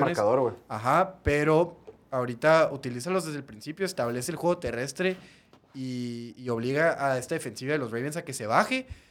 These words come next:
Speaker 1: Y con una jugada que tengas ahí de, de Metcalf, de Jackson Smith, de Tyler Lockett, el pase profundo, el pase este de calidad que sabemos que Geno Smith puede hacer, te puede hacer la diferencia en el partido.
Speaker 2: Sí, va a ser un partido muy cerrado. Sin embargo, Play Do It pone como favorito Ravens por seis puntos.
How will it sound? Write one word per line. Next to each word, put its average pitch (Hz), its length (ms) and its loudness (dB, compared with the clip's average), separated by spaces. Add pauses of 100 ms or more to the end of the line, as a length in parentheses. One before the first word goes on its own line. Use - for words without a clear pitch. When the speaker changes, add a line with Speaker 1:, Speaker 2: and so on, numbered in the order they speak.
(300)
Speaker 1:
Y - 80 -20
con 127 200 -4
una 165 160 2
jugada 175 280 2
que 160 100 -4
tengas 151 360 -2
ahí 127 200 -2
de, 147 240 -2
de 110 180 -6
Metcalf, 165 580 -2
de 113 220 -6
Jackson 113 280 -10
Smith, 214 340 -4
de 151 100 -8
Tyler 135 220 -6
Lockett, 208 400 0 (300)
el 117 160 -6
pase 131 260 0
profundo, 156 380 -4
el 139 80 -2
pase 131 260 -2
este 147 160 -4
de 160 80 -6
calidad 123 420 0
que 147 140 -2
sabemos 135 420 -2
que 123 80 -8
Geno 120 220 -6
Smith 131 300 -6 (320)
puede 143 220 4
hacer, 160 400 2 (840)
te 117 80 -8
puede 120 160 0
hacer 139 140 -4
la 147 40 2
diferencia 123 320 -4
en 135 60 -4
el 127 60 -8
partido. 107 380 -8 (580)
Speaker 2:
Sí, 131 160 8
va 139 80 8
a - 40 6
ser 196 100 6
un 190 60 2
partido 196 300 8
muy 190 160 6
cerrado. 180 560 8
Sin 135 160 0
embargo, 139 400 6
Play 165 240 10
Do 170 240 10
It 180 160 2
pone 147 280 2
como 143 200 6
favorito 123 400 4
Ravens 135 360 4
por 131 340 2
seis 135 300 2
puntos. 143 920 4